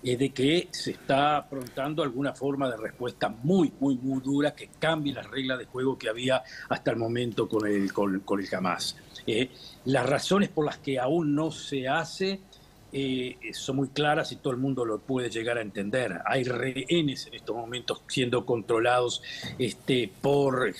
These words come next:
Hamas, eh, en, en Gaza. Eh, es decir, que, eh, eh, obviamente que esto, cualquier acto duro por parte de Israel,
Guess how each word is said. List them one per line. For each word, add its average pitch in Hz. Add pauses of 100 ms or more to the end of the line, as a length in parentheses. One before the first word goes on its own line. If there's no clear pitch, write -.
Hamas, 127 (320)
eh, 120
en, 131
en 123
Gaza. - (340)
Eh, 143
es 139
decir, 160
que, 151
eh, 143 (120)
eh, 127 (420)
obviamente 165
que 139
esto, 151
cualquier 139 (320)
acto 147 (140)
duro 147
por 117
parte 135
de 139
Israel, 127